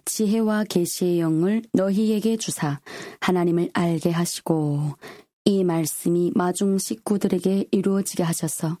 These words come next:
창세기부터 요한계시록의 모든 말씀이 예수 그리스도를 향하는 것을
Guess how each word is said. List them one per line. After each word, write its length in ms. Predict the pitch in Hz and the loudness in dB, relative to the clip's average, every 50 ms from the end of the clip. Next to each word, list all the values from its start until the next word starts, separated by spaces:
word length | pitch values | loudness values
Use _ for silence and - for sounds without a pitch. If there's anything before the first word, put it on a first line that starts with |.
| _ - - - - - - - - | _ -16 -12 -12 -10 -12 -12 -12 -10
창세기부터 880 | - - 220 202 202 196 - 208 185 196 - 196 190 - _ - 208 208 - | -4 -2 0 0 0 -2 -2 -2 -2 0 0 -2 -4 -4 _ -2 0 0 2
요한계시록의 720 | - 196 196 202 208 190 - 196 - - 208 190 185 196 190 | 2 2 2 0 0 0 0 -2 -2 -2 -2 0 0 2 2
모든 360 | 170 170 170 175 185 - 214 | 2 2 2 2 2 2 2
말씀이 680 | 208 196 185 170 165 - - - - 180 180 185 185 - | 2 2 2 0 -2 -2 -4 -2 0 0 0 0 0 0
예수 360 | 196 190 190 - - - 208 | 0 0 0 -2 -4 -4 -2
그리스도를 400 | - 202 180 - 190 185 190 190 | 0 -2 -2 0 0 0 0 0
향하는 480 | 180 - 226 226 220 220 208 185 170 | 0 0 0 2 2 2 2 2 2
것을 460 | 156 156 151 - - - 185 180 160 | 2 0 -2 -4 -2 -2 -2 -2 -2